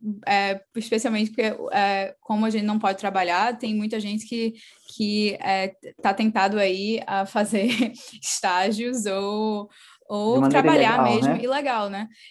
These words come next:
Speaker 1: Isso, assim, pô, cada um tem aí sua vida, mas quando você, se você tem a, a intenção de aplicar pra um green card ou pra um outro tipo de visto, esse é o tipo de coisa que eles acham assim. Eu conheço
Speaker 2: Eles
Speaker 1: mais de uma
Speaker 2: descobrem.
Speaker 1: pessoa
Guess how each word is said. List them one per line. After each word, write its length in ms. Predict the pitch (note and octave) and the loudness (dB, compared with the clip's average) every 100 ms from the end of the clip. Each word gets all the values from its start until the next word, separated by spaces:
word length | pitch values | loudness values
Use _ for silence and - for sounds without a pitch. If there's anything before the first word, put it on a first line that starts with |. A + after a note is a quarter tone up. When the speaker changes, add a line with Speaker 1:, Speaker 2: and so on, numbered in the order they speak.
| - | -4
Speaker 1:
Isso, 300 | B3 D4+ F4 | 0 0 0
assim, 540 | F4 - C#4 A3+ G3 | -2 0 0 0 -2
pô, 120 | G#3+ A3+ | -4 0
cada 240 | B3+ B3 | 0 0
um 80 | C4 | -2
tem 160 | C#4+ | 0
aí 100 | C4 | -2
sua 180 | C4 B3+ | 0 -2
vida, 400 | A#3+ G#3 A3+ C#4+ | -2 -4 -2 -2
mas 540 | B3+ A#3+ B3 C#4+ C#4 - | 0 -2 -2 -2 -4 -8
quando 220 | B3 A#3+ | -6 -4
você, 320 | A#3+ B3 A3+ | -2 -2 -2
se 120 | A3+ | -4
você 200 | A#3 A#3 | -6 -6
tem 200 | A3+ A3 | -4 -2
a, 100 | A3 - | -4 -4
a 220 | - G#3 | -2 0
intenção 460 | G#3 G#3+ G#3+ G#3 G3 | 0 -2 -2 -4 -2
de 60 | G3 | -2
aplicar 360 | G3 G3+ F3+ | -4 -2 -2
pra 160 | F3+ F#3+ | -2 -10
um 80 | F#3 | -8
green 180 | F#3+ | -6
card 380 | F#3+ F3 F3 F#3 | 2 4 4 4
ou 80 | G#3+ | 0
pra 160 | A#3 A#3 | 0 0
um 40 | |
outro 160 | A3 G#3+ | 2 0
tipo 180 | A3 G3+ | -4 -2
de 100 | G#3 | -4
visto, 480 | F3+ G3 - A#3+ A3+ - - | -2 -6 -2 -2 -2 -6 0
esse 160 | G#3+ C4 | 2 2
é 20 | |
o 40 | C#4+ | 0
tipo 120 | B3 | -2
de 80 | C4 | 0
coisa 220 | A3 A3+ | 2 2
que 100 | A#3 | 4
eles 200 | A#3 G#3 | 4 4
acham 320 | F#3 G#3 G#3+ | 4 4 0
assim. 420 | A#3+ - E3+ D#3+ C#3+ - _ - - - | 0 -2 -6 -6 -8 -14 _ -20 -20 -4
Eu 120 | G3+ | -2
conheço 220 | G#3 A3 A3 | 2 4 6
Speaker 2:
Eles 60 | |
Speaker 1:
mais 160 | G3+ A3+ | 6 6
de 60 | |
uma 120 | B3 B3+ | 4 4
Speaker 2:
descobrem. 160 | B3+ | 4
Speaker 1:
pessoa 460 | A3+ G3+ G#3+ A#3+ | 4 2 4 2